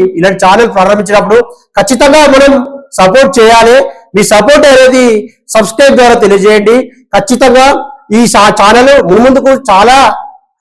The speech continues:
సక్సెస్ఫుల్ గా విజయవంతం కావాలి. అదేవిధంగా ఈ ఛానల్ ద్వారా నేను ఇంకోటి కూడా, ఆ, విన్న-, విన్నవించడం జరుగుతుంది. ముఖ్యంగా ప్రస్తుతం ఈ తెలంగాణ రాష్ట్రంలో, దేశంలో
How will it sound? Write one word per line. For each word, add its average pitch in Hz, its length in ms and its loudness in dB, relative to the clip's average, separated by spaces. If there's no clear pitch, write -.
సక్సెస్ఫుల్ 240 420 -2
గా 247 80 2
విజయవంతం 214 440 0
కావాలి. 226 460 2
అదేవిధంగా 247 640 2
ఈ - 20 -4
ఛానల్ 220 380 0
ద్వారా 240 220 2
నేను 226 160 2
ఇంకోటి 233 240 0
కూడా, 226 460 2
ఆ, 180 260 2
విన్న-, 185 300 0
విన్నవించడం 214 440 0
జరుగుతుంది. 208 560 0
ముఖ్యంగా 254 520 0
ప్రస్తుతం 214 880 -4
ఈ 196 120 -2
తెలంగాణ 220 460 2
రాష్ట్రంలో, 233 720 0
దేశంలో 247 800 0